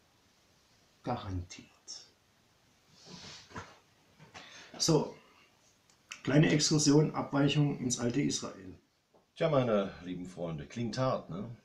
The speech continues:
Speaker 2: Verdammt hart. Ich habe in dem Moment selber, ja, einen Schrecken bekommen. Und ich, was lässt er denn jetzt da ab, ne?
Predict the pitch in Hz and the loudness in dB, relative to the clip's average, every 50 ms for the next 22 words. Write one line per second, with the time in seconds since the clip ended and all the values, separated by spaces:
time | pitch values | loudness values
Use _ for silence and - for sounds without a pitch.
0 | _ _ _ - - - - 117 135 - - 76 67 64 62 64 - - - _ | _ _ _ -12 -8 -4 -2 0 0 0 -2 -2 -6 -6 -6 -8 -12 -14 -20 _
1 | _ _ _ _ _ _ _ _ _ _ - _ _ _ _ _ _ _ _ - | _ _ _ _ _ _ _ _ _ _ -20 _ _ _ _ _ _ _ _ -4
2 | - 120 120 139 127 123 135 135 135 127 127 127 131 135 131 - 113 101 117 131 | 0 2 2 4 4 4 4 2 2 2 2 0 -2 -2 -4 -6 -6 0 0 2
3 | 147 139 123 107 101 101 98 - - - - 90 90 85 95 95 92 - - _ | 2 2 0 -2 -2 -2 -4 -6 -12 -20 -16 -8 -4 -4 -2 -4 -4 -8 -14 _
4 | - - - - - 110 104 101 - 90 78 80 - - 80 76 76 73 73 76 | -18 -16 -14 -10 -6 -6 -6 -6 -6 -8 -10 -10 -10 -10 -10 -8 -8 -8 -8 -8
5 | 71 69 67 - - - - - _ _ _ _ - - 82 - - 95 95 107 | -8 -10 -10 -12 -14 -14 -14 -16 _ _ _ _ -16 -10 -8 -6 -6 -4 -4 -6
6 | 113 - - - 90 80 82 82 82 80 76 71 - - - - 113 - 147 - | -6 -6 -6 -8 -10 -10 -8 -10 -10 -10 -12 -12 -10 -10 -8 -4 -2 -2 -2 -4
7 | - - 60 - - - _ _ - - 101 127 131 | -6 -8 -12 -16 -16 -20 _ _ -12 -8 -6 -6 -6